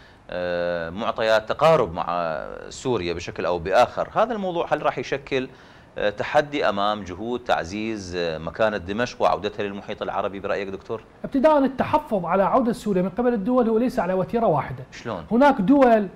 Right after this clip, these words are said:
Speaker 2: يعني كانت أكثر تصلبا مثل قطر، وهناك دول كانت تشترط بعض الاشتراطات، مثلا المغرب موضوع جبهة البوليساريو وعملية الدعم وكذا، أعتقد هاي المسائل بسيطة وسهلة. فضلا عن ذلك أعتقد الكويت والأردن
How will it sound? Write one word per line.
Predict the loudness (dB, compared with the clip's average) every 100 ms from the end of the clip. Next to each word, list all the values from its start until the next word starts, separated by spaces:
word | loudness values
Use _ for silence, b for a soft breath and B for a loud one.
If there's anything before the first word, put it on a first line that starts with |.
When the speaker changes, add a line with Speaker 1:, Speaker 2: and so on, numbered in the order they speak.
| B B
Speaker 2:
يعني | -2 0
كانت | 4 2 2
أكثر | 0 0
تصلبا | 0 2 4 4 2
مثل | -2 -4 -2 0
قطر، | 0 0 -6 B B B B
وهناك | 4 8 6 6
دول | 4 8 8 6 2 0
كانت | 2 2 2 2
تشترط | 2 4 2 4
بعض | 4 4
الاشتراطات، | 2 2 2 4 4
مثلا | 4 4 4
المغرب | 6 4 4 0 -4 B B B
موضوع | 6 8 6
جبهة | 6 2 2
البوليساريو | 0 0 0 0 2 4 4
وعملية | 2 2 2 0 0
الدعم | 2 2 4 0
وكذا، | 0 0 0
أعتقد | 0 -2 0 2
هاي | 2
المسائل | 2 2 2 2
بسيطة | 0 0 0
وسهلة. | 2 4 2 2 -2 -6 B B B B
فضلا | 4 6 6
عن | 6
ذلك | 6 6 4
أعتقد | 2 0 0
الكويت | 0 2 6 6 6 4
والأردن | 2 4 4 4 2